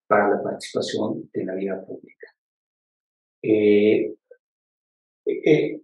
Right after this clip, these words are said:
hoy, bueno, tenemos otros fenómenos que es, es la desinformación, pero bueno, pues es, es,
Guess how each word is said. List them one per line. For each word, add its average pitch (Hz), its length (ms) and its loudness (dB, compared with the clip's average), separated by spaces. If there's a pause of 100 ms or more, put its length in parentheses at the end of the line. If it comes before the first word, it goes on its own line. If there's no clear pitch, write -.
(100)
hoy, 170 460 12
bueno, 117 300 4
tenemos 131 440 6
otros 117 260 -4
fenómenos 123 840 6
que 107 180 0
es, - 320 -2
es 104 340 -6
la 104 160 -2
desinformación, 120 800 2
pero - 160 4
bueno, - 240 -4
pues - 180 -8
es, - 220 -8
es, - 600 -12